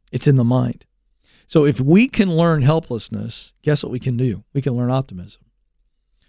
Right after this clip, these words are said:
A few of the pups realized, "Wait a second, um, that shock's not happening to me the whole time. I don't think I wanna do that. What's on the other side over there?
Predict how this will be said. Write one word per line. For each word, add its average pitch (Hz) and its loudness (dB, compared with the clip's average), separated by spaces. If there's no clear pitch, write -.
A - 0
few 214 4
of 208 4
the 180 -2
pups 180 -4
realized, 156 0
"Wait 170 -2
a 165 -4
second, 123 -6
um, 143 0
that 165 0
shock's - -2
not 151 -2
happening 147 2
to 151 -2
me 139 2
the 123 2
whole 135 2
time. 135 0
I 180 -2
don't 277 -2
think 143 -4
I 139 -2
wanna 143 2
do 165 4
that. 147 2
What's - -2
on 214 2
the 165 4
other 143 2
side 196 0
over 131 0
there? 123 0